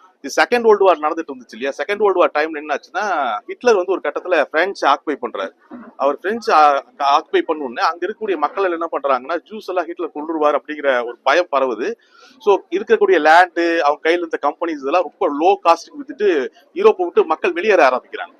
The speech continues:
அந்த டைம்ல கொஞ்சம் சில பேர் மட்டும்தான் என்ன பண்றாங்க, ரிஸ்க் எடுத்து அதை வாங்குறாங்க. அப்படி வாங்கினவங்க தான் இந்த செகண்ட் வேர்ல்டு வார் முடிஞ்சதுக்கு அப்புறம் யூரோப்போட வெல்தியஸ்ட் பர்சனா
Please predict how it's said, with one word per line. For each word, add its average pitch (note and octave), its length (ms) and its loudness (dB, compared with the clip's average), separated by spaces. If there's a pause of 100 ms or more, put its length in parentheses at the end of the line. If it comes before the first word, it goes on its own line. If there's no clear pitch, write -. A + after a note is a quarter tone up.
(360)
அந்த G3 800 2
டைம்ல F#3 480 0 (300)
கொஞ்சம் A#3+ 440 0
சில F3 240 -2
பேர் F3 200 0
மட்டும்தான் D3+ 440 -4
என்ன D3 140 -6
பண்றாங்க, D#3+ 420 -6
ரிஸ்க் - 140 -20
எடுத்து G#3 280 0
அதை E3 180 2
வாங்குறாங்க. C3+ 500 2 (540)
அப்படி A#3 320 4
வாங்கினவங்க F3+ 640 2
தான் D3 260 0
இந்த E3 120 -14
செகண்ட் F3+ 180 -4
வேர்ல்டு G#3+ 120 0
வார் F#3 200 0
முடிஞ்சதுக்கு G#3 400 -6
அப்புறம் G#3+ 280 -4
யூரோப்போட G3+ 540 2
வெல்தியஸ்ட் G3+ 460 -4
பர்சனா D#3+ 640 2